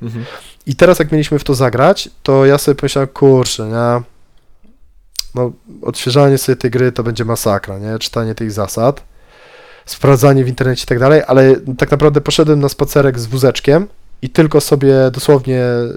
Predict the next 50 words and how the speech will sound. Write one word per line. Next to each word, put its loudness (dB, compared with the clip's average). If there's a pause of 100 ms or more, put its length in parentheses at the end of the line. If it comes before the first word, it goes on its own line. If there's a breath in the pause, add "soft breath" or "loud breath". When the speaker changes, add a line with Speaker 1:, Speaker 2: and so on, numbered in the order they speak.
(120)
Speaker 2:
y, -10
tam -4
dzie-, -4
dzieci -8
usnęły, 0
jedną 2
ręką -2
sobie -4
patrzyłem -2
w -12
telefon 2
i -8
czytałem 0 (600 loud breath)
i -4
na 2
tym -4
spacerku 2
ja 2
sobie -4
przeczytałem 0
tą -4
pomoc -4
od -12
Warlocka 2
i -6
później -2
dwa 2
razy 2
zerknąłem -4
chyba -4
w -12
trakcie -4
partii, -2 (140)
plus -8
tam, -2 (260)
mm, -10
jakby, -2
wiesz, 0
proceduralne 2
przechodzenie 0
tego, -4
tej, -6
tej -8
końca 0
kampanii, -2
tak, -12
czyli -10
tego -8
przetasu -4
Speaker 1:
Mhm, -10